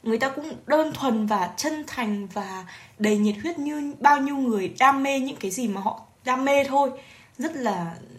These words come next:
cháy bỏng và không có suy tính vụ lợi gì. Nhưng mà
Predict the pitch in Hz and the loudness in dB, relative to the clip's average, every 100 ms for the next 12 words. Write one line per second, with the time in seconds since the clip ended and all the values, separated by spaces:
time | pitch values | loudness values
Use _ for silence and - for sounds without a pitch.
0 | - - 214 214 226 254 311 185 165 175 | -20 -18 -4 -2 0 4 2 2 -2 -2
1 | 175 175 - 277 247 208 214 311 269 220 | -2 -2 -8 -8 -4 -2 -2 -4 -2 -2
2 | 240 - 269 - 220 196 185 247 233 | -4 -4 -4 -4 -4 -4 -2 2 2